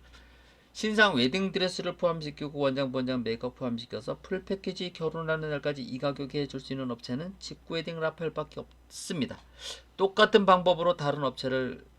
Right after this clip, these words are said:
비교하셔서 이렇게 못해주는 업체랑 계약하실 분들은 추가비를 각오하셔야 될 겁니다.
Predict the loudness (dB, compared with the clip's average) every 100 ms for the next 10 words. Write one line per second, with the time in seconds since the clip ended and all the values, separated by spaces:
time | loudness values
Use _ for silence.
0 | _ _ -16 -4 -2 -2 -2 0 2 2
1 | 0 _ _ _ 2 4 6 4 4 0
2 | -2 -4 -4 -4 -4 -4 -6 -6 -6 -12
3 | -20 _ _ _ _ _ _ -20 -20 -20
4 | -14 -6 -6 -4 -8 -8 -4 -4 -2 -4
5 | -8 -16 -18 -2 2 2 0 -2 -2 -4
6 | -4 -4 -4 -6 -6 -6 -6 -6 -6 -6
7 | -8 -10 -12